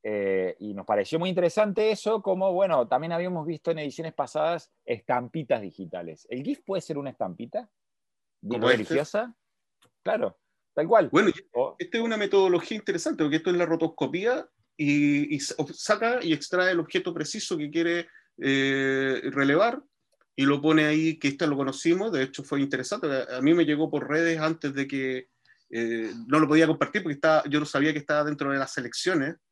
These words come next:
Speaker 2: no podía, no, no, no, eh, pero, pero había llegado, estaba corriendo en Facebook ya antes. Mira, eh, en honor al tiempo, eh, f-, eh, lo que nosotros, como decía, traíamos era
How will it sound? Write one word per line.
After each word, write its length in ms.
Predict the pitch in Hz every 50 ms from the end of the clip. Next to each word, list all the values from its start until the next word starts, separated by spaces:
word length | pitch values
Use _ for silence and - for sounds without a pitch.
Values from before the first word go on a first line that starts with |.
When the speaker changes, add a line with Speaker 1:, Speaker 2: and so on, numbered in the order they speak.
| _ _ _ _
Speaker 2:
no 100 | 135 127
podía, 480 | 117 123 156 175 147 127 135 165 - - _
no, 400 | - 110 120 120 120 117 117 120
no, 200 | 120 120 120 120
no, 180 | 117 120 123 123
eh, 320 | - 92 117 110 113 117 113 - - _ _ _ _ -
pero, 320 | 131 123 120 120 123 120
pero 140 | - 127 123
había 200 | 123 127 151 156
llegado, 320 | 143 131 135 170 160 117 -
estaba 240 | - 151 147 147
corriendo 520 | 135 139 123 135 143 151 165 165 170 165 127
en 100 | 135 131
Facebook 500 | - - 175 175 175 - 139 147 - - _ - - - _ _
ya 360 | - - 117 131 131 135 143
antes. 420 | 127 113 101 - - - - - _ _ _ _ _ _ _ _ _ -
Mira, 280 | 170 185 151 107 - -
eh, 300 | 131 127 127 131 135 135
en 80 | 131 143
honor 220 | 151 170 196 202
al 140 | 196 196 -
tiempo, 600 | - 214 226 220 - _ - 240 233 220 - -
eh, 280 | - 156 160 160 160 156
f-, 200 | 156 - - - -
eh, 180 | 151 139 143
lo 140 | 139 151 143
que 80 | 160 160
nosotros, 400 | 160 156 208 202 196 190 185 - _ _ _ _
como 180 | - - 151 160
decía, 320 | 160 160 - 180 185 185
traíamos 500 | 180 170 165 165 165 165 165 165 165 151
era 280 | 135 135 147 165 - -